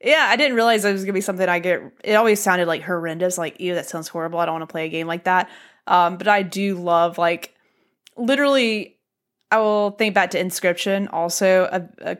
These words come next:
card game that sort of plays in a similar way. You just see how far you can get. Like, that is really addicting to me, and every run is gonna be different.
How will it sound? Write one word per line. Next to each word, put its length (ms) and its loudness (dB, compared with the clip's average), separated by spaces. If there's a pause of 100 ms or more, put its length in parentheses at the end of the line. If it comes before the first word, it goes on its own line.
(140)
card 320 0
game 240 0
that 120 -4
sort 180 -4
of 80 -6
plays 300 -2
in 60 -2
a 60 -4
similar 320 -4
way. 260 4
You 180 -4
just 380 -16 (140)
see 220 2
how 160 6
far 220 2
you 120 0
can 160 -12
get. 320 2
Like, 200 0
that 240 4
is 200 -4
really 320 0
addicting 380 -4
to 80 0
me, 140 2
and 100 0
every 280 2
run 440 0
is 160 -6
gonna 160 0
be 100 2
different. 520 0